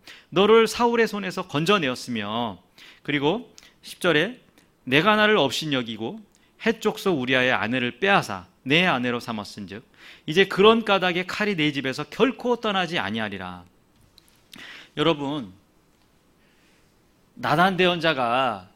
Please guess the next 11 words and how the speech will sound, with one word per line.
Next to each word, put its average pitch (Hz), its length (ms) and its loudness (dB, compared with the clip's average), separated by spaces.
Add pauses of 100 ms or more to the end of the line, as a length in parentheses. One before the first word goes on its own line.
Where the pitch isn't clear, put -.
사실 185 480 -4
다윗하고 143 440 -4
상당히 208 320 -6
가까웠던 190 560 -4
것 120 60 -8
같아요. 98 680 -10 (680)
어, 101 300 -8
그리고 170 520 -2 (320)
나단 196 380 0
대언자, 160 540 -2
대언자는 196 920 2